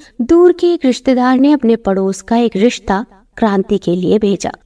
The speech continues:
लड़का पहले से ही शादीशुदा है, पहली औरत का कोई बच्चा नहीं हुआ,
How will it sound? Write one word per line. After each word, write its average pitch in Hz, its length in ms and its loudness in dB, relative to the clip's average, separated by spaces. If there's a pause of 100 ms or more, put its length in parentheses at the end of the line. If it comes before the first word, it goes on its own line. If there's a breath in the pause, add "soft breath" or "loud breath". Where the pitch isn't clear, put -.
(100)
लड़का 285 360 2
पहले 233 380 2
से 269 140 -2
ही 277 180 2
शादीशुदा 180 560 -2
है, 170 180 -6 (200)
पहली 202 280 2
औरत 180 260 -2
का 214 120 0
कोई 190 220 -2
बच्चा 180 360 -2
नहीं 294 260 2
हुआ, 320 280 0